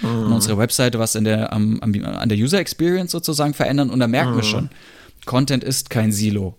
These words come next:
Speaker 2: ne, weil's einfach viele Einflussfaktoren gibt. Ne? Falsches Licht im Stadion. Es waren mehr Fans von den Gegnern da als von uns. Ja? Stimmung war nicht da. Ähm,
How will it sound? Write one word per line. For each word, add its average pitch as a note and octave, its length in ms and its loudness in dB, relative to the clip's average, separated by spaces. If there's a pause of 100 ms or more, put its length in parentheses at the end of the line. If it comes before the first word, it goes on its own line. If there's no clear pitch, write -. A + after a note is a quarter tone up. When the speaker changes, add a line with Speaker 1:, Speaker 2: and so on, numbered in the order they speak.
(140)
Speaker 2:
ne, C#3+ 160 0
weil's A2+ 180 0
einfach A2 220 -2
viele B2 240 0
Einflussfaktoren G2+ 920 -4
gibt. - 340 -6
Ne? A2+ 140 0
Falsches B2 400 0
Licht C3 220 -2
im A#2+ 80 2
Stadion. A#2 460 0
Es - 120 -4
waren A2 160 2
mehr A#2 140 2
Fans A#2 320 -2
von A2+ 120 -2
den G#2+ 100 0
Gegnern C3 300 0
da G#2 140 0
als G2+ 180 -4
von A2+ 140 0
uns. A#2+ 320 0
Ja? C#3+ 220 -2 (400)
Stimmung C3+ 440 0
war G2+ 140 -2
nicht G#2 220 -6
da. B2+ 200 0 (680)
Ähm, A2 420 0